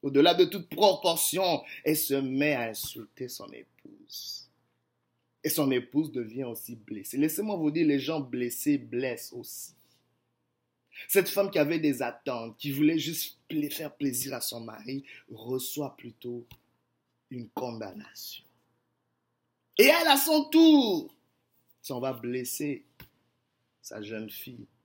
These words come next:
qui voulait juste lui poser une question, mais elle lui répond mal. Et la jeune fille brisée, à l'école, se met aussi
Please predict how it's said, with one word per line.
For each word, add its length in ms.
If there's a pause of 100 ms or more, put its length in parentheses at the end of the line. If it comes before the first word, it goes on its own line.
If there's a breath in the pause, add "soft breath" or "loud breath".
(1000)
qui 100
voulait 260
juste 260
lui 100
poser 320
une 160
question, 560 (920)
mais 100
elle 100
lui 140
répond 600 (160)
mal. 80 (1700)
Et 80
la 120
jeune 240
fille 200
brisée, 580 (720)
à 140
l'école, 500 (640)
se 220
met 420
aussi 340